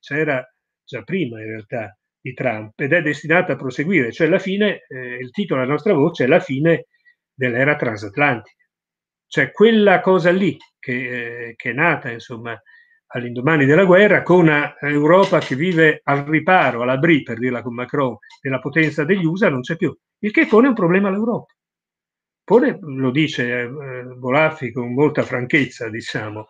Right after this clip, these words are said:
nella sua voce, pone molto banalmente questioni che possiamo chiamare in modo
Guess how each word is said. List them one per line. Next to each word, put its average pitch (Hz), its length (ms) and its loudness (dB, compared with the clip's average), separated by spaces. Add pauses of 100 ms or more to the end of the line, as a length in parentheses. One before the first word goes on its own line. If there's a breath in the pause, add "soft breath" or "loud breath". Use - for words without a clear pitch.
(220 loud breath)
nella 131 180 -2
sua 233 160 2
voce, 196 340 2
pone 175 300 4
molto 147 280 -2
banalmente 185 680 -2 (460 loud breath)
questioni 190 520 4
che 135 120 -4
possiamo 147 340 0
chiamare 135 440 0
in 113 60 -8
modo 127 380 -4